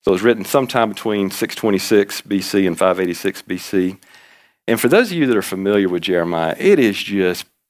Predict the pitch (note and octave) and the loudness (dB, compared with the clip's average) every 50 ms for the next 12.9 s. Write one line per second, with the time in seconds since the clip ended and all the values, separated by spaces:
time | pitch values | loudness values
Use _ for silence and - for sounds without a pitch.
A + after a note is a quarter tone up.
0 | _ _ _ - - - - B2+ A#2 G#2+ E2+ C2 - _ - - - - _ - | _ _ _ -6 -4 0 0 2 2 0 -2 -4 -8 _ -16 -16 -16 -16 _ -8
1 | F#2+ F#2 F2 D#2+ - - _ _ _ _ _ _ _ G#2 A2 A#2 C3 C3+ C3+ B2 | -4 -4 -4 -4 -6 -14 _ _ _ _ _ _ _ -4 0 2 2 4 2 2
2 | G#2+ G2 - - F#2 F2+ F2 F2 - - - - - - G2 G2+ G#2+ G#2+ G#2 F#2+ | 0 -2 -2 -4 -4 -4 -4 -4 -6 -10 -20 -20 -20 -8 -2 0 0 2 0 -2
3 | F2+ - E2 E2 - - - E2 D2+ D2+ - - - - - - - - - - | -4 -6 -8 -10 -10 -6 -4 -4 -4 -4 -6 -12 -16 -20 -20 -20 -20 -20 -14 -8
4 | - G#2+ G2 F#2 F#2 F2 - C3+ C#3 B2 G2+ F#2+ - - - - C#3 C#3 C3 B2 | -6 -4 -2 -2 -4 0 0 0 0 0 -2 -6 -8 -8 -4 0 0 2 2 2
5 | A#2 G#2+ G2+ G2+ F#2+ F2+ F#2+ F2 E2 - - C3+ - G2 - - - - - D#2 | 2 2 2 0 0 -2 -4 -6 -4 -2 0 0 0 -2 -4 -6 -8 -6 -8 -8
6 | - - - - E2+ F2+ G#2+ A#2+ A2+ - - - G2+ E2+ - - - F2+ E2+ D#2+ | -8 -8 -6 -6 -4 2 2 2 2 2 0 -2 -2 -2 -2 -6 -6 -4 -2 -2
7 | D2+ - - - - - - - _ _ _ _ _ _ _ _ _ _ _ - | -2 -4 -6 -14 -20 -20 -20 -20 _ _ _ _ _ _ _ _ _ _ _ -2
8 | G#2 F#2+ F2 G#2 A#2+ A#2+ G2+ - A2+ A2 A2 G2+ - G2 G2+ G#2 G2 - - F#2+ | -2 0 4 4 4 4 4 2 2 2 2 2 0 -2 -2 -2 -2 -4 -8 -10
9 | - - F#2 F#2+ F#2+ F#2 F#2 E2+ D#2+ D2 D2 - - G2+ G#2+ F#2+ F#2+ F#2+ F#2 F2+ | -6 -4 -2 -2 -2 -2 -4 -6 -8 -10 -10 -2 0 0 0 2 0 -2 -2 -4
10 | - - - G2+ F#2+ F2+ F#2 F2+ F2 D#2+ E2 F2 F#2 F2+ F2+ F2 E2+ - - G2+ | -4 -6 -6 -4 -4 -2 -2 -2 -2 -2 -2 -2 -2 -2 -4 -6 -6 -4 -4 -4
11 | F#2 - - - E2+ F2 F#2+ F#2 F#2 F2+ E2+ D#2+ E2 F2 F2+ G#2+ G2 F#2+ F#2+ - | -4 -6 -8 -10 -10 -8 -6 -6 -4 -4 -4 -4 -6 -2 -2 0 2 2 2 0
12 | - - _ _ _ _ _ _ _ - A2+ G2+ F#2+ - - F2+ E2+ D#2+ | -2 -12 _ _ _ _ _ _ _ -4 -4 -4 -4 -4 -6 -6 -8 -10